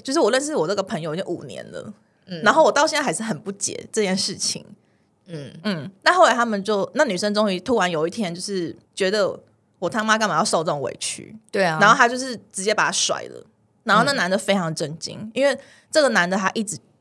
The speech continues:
Speaker 1: 一直认为这个女生不会跟他分手。
Speaker 2: 嗯。
Speaker 1: 但是这个女生也是蛮狠的，就是她就是心一绝，“老娘就是不要你的，给我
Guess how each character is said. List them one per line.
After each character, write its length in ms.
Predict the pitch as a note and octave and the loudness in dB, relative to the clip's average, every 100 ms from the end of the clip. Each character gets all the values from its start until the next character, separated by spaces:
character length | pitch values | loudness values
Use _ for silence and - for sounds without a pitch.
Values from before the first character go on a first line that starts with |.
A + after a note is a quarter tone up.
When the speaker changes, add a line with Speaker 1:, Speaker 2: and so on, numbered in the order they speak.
| _ - | _ -4
Speaker 1:
一 100 | A#3+ | -2
直 140 | F3 | 0
认 300 | F3+ G3 C#3+ | 2 0 0
为 200 | G#2 D2 | -4 -4
这 100 | G3 | -4
个 60 | F3+ | -4
女 140 | E3 | -4
生 180 | D#3 D#3+ | -4 -4
不 140 | C#3+ | -4
会 140 | - - | -6 -6
跟 140 | - | -6
他 60 | - | -10
分 220 | - - | -10 -8
手。 240 | - - G3+ F#3+ _ _ - | -8 -10 -14 -20 _ _ -8
Speaker 2:
嗯。 280 | F3 B2 - - _ | -6 -6 -14 -18 _
Speaker 1:
但 160 | C#4 C4+ | 2 2
是 160 | D4 | 0
这 100 | C#4 | 0
个 80 | C4+ | 0
女 140 | G3+ | -2
生 140 | E3 F#3 | -4 -4
也 40 | |
是 60 | F3+ | -4
蛮 200 | E3 D#3+ | -4 -6
狠 280 | - F#3+ - | -8 -12 -12
的， 100 | E3+ | -8
就 120 | F#3 | -6
是 160 | G3+ | -4
她 140 | G#3 G3 | -2 -2
就 100 | G3 | -2
是 120 | G3+ | -2
心 200 | G3+ F3+ | -2 -4
一 100 | F3+ | -6
绝 220 | - - - - _ _ _ _ | -8 -14 -14 -20 _ _ _ _
，“老 140 | G3+ E3+ | 0 2
娘 160 | F3+ | 0
就 60 | G3+ | 2
是 200 | A#3 A3 - - | 2 0 -4 -6
不 180 | F3 E3+ | -4 0
要 240 | B3+ F3 | 4 4
你 300 | E3 D3 G#2 | 2 -6 -8
的， 140 | - - | -8 -2
给 100 | |
我 80 | F#3+ | 0